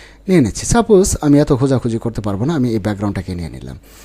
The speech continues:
এই ব্যাকগ্রাউন্ডটাকে নিয়ে আমি এখানে ছেড়ে দিলাম। দেখুন এবার ব্যাকগ্রাউন্ডটাকে আমার একটু রিসাইজ করতে হবে, এটা ছোট রয়েছে, আমি এটাকে একটু রিসাইজ করে দিচ্ছি।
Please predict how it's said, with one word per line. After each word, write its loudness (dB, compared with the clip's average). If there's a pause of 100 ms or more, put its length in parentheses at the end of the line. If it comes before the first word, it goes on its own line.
(200)
এই 4
ব্যাকগ্রাউন্ডটাকে 2
নিয়ে 0
আমি -2
এখানে -4
ছেড়ে -4
দিলাম। -4 (500)
দেখুন -2 (600)
এবার 4
ব্যাকগ্রাউন্ডটাকে 4
আমার 2
একটু -2
রিসাইজ 2
করতে 0
হবে, 0
এটা 0
ছোট -4
রয়েছে, -4
আমি 0
এটাকে -8
একটু -8
রিসাইজ -6
করে -14
দিচ্ছি। -16